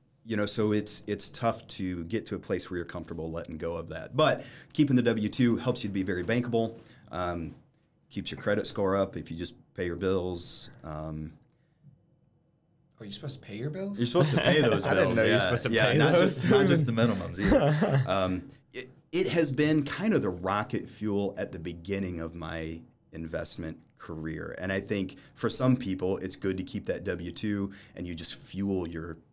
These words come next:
Speaker 1: your investment business with it. For some people, there may come a time where they need or want to transition because you're losing money by going to work.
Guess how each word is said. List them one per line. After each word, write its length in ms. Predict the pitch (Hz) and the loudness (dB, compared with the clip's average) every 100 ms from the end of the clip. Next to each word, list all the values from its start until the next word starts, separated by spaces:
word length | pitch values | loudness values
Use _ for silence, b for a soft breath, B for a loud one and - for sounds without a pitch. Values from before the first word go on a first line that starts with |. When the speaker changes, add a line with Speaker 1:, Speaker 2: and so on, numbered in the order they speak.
| _ | _
Speaker 1:
your 160 | 85 82 | -10 -10
investment 580 | - 80 82 - 67 - | -8 -8 -6 -8 -10 -12
business 400 | 80 - 78 - | -10 -10 -10 -10
with 140 | 71 | -12
it. 80 | 57 - _ _ _ _ _ _ _ - - | -14 -20 _ _ _ _ _ _ _ -20 -14
For 160 | - 123 | -4 -2
some 220 | 139 135 | 4 4
people, 260 | 120 113 98 | 4 2 0
there 100 | 95 | 0
may 160 | 98 | 0
come 160 | 98 101 | -2 -4
a 40 | |
time 360 | 90 101 98 92 B B | -2 -4 -4 -6 B B
where 140 | 98 101 | -4 -2
they 140 | 90 | -2
need 260 | 92 95 95 | 0 0 0
or 80 | |
want 340 | 90 90 95 - | -2 -4 -6 -8
to 100 | - | -12
transition 680 | - 87 82 175 - 87 90 | -8 -6 -2 -2 -2 -4 -6
because 800 | 95 101 156 131 90 104 101 - b b b b b _ _ 101 | -8 -2 2 4 4 0 -4 -6 b b b b b _ _ -4
you're 160 | 117 | 0
losing 340 | 113 110 98 90 | 2 2 2 -2
money 220 | 92 85 | -4 -4
by 140 | 87 | -6
going 220 | 82 85 80 | -8 -8 -10
to 60 | |
work. 300 | - 62 - | -12 -14 -16